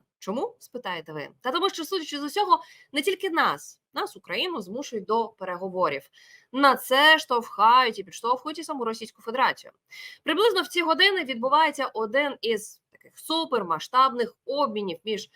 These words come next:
Російською Федерацією, між Америкою, Британією та Європейським Союзом. Росія, звісно, як і завжди, отримує злочинців, агентів, шпигунів і вбивць. Ну, все по класиці, ким ще можуть пишатися в Росії.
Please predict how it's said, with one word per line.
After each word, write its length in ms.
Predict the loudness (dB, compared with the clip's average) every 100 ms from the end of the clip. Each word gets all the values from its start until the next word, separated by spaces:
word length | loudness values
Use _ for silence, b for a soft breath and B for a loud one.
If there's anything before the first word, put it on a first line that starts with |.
| b b
Російською 400 | -6 -4 -4 -4
Федерацією, 580 | -4 4 6 6 2 -8
між 120 | -6
Америкою, 500 | -4 0 0 0 -8
Британією 440 | -8 -2 0 -2 -4
та 100 | -4
Європейським 560 | -4 -4 -4 -6 -12
Союзом. 500 | -4 -4 -4 -8 -12 _
Росія, 540 | 2 2 2 -2 -2 -2
звісно, 480 | -2 -2 -4 -4
як 140 | -6 -4
і 40 |
завжди, 400 | -6 -6 -4 -4 -4
отримує 680 | -6 -4 -2 -4 -2 -4 -4 b b b b
злочинців, 640 | 0 0 2 2 0 -2 -8 _
агентів, 680 | 0 2 -2 -2 -4 -6 -6 _ b
шпигунів 720 | -14 -14 0 2 2 0 -2 -4 _
і 120 | 0
вбивць. 640 | 0 4 4 4 -2 -16 -20 -14
Ну, 140 | -14 -6
все 160 | -6
по 140 | -4 0
класиці, 580 | 2 2 2 -4 -4 -4
ким 220 | _ -4 -4
ще 140 | -4
можуть 280 | -4 -4 -6
пишатися 480 | -8 -8 -10 -10 -6
в 40 |
Росії. 460 | -4 -4 -8 -8